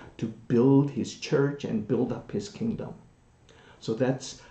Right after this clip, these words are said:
those are the three things that I want you, all of us to know. First, remember. Second, practice. And third, let's be the church. Okay? So let's go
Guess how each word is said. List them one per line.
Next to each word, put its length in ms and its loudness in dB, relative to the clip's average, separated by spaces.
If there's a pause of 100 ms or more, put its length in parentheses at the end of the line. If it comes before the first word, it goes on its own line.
(120)
those 260 6
are 120 8
the 120 4
three 300 4
things 380 0
that 180 -4
I 140 -4
want 440 0
you, 240 0 (420)
all 280 8
of 100 8
us 220 0
to 180 -2
know. 400 -2
First, 440 4
remember. 800 2
Second, 600 0 (160)
practice. 760 -4 (240)
And 240 -8
third, 480 6 (160)
let's 240 -10
be 300 2
the 160 2
church. 580 -10 (420)
Okay? 360 0 (520)
So 240 0
let's 500 0
go 360 -4